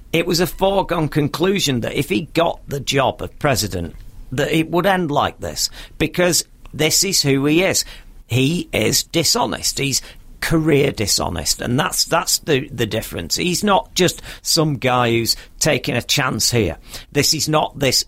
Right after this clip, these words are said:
isolated incident. All the way through his business life, this is how he'll have conducted business. He will have had fixers and lawyers that he'll go, "I wanna buy that company,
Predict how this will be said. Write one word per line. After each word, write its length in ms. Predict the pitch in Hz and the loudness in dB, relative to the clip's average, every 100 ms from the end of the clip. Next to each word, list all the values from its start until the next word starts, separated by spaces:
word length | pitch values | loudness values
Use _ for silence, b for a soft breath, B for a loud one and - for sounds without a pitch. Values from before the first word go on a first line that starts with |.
| _ | _
isolated 720 | 147 135 - 156 123 110 117 | 0 2 0 0 0 0 0
incident. 480 | 127 120 120 104 90 - | 0 0 0 -2 -4 -2
All 280 | 156 202 214 | 2 2 2
the 120 | 202 | 0
way 240 | 165 113 | 0 -2
through 220 | 107 113 | -2 -2
his 140 | 107 - | -2 0
business 520 | - 156 175 151 - | 0 0 0 0 0
life, 360 | 107 82 82 - B B B - | 0 -4 -6 -12 B B B -4
this 260 | 123 143 208 | 0 2 2
is 160 | 180 | 0
how 180 | 117 117 | 0 0
he'll 180 | 110 139 | -2 -2
have 120 | - | -2
conducted 640 | 131 123 120 - - 101 - B - | 0 2 0 0 -2 -2 -4 B 0
business. 500 | 107 101 90 - - | 2 2 0 -2 -4
He 160 | - 120 | 0 0
will 160 | 120 120 | 2 2
have 80 | |
had 220 | 110 123 - | 2 -2 -4
fixers 720 | - 196 - - 143 139 - B B B B B B - | -4 -4 -2 0 2 2 0 B B B B B B -2
and 320 | 110 104 - | 0 0 -2
lawyers 580 | 117 143 139 131 - - B B | 0 2 2 2 -2 -4 B B
that 240 | 127 127 - | -2 0 2
he'll 160 | 120 | 0
go, 340 | 107 120 117 - | 2 2 2 0
"I 200 | 131 123 | 0 0
wanna 220 | 123 117 | 0 -2
buy 280 | - 131 123 | 0 0 0
that 220 | 120 - | -2 0
company, 480 | 131 113 - 107 | 0 0 -2 -4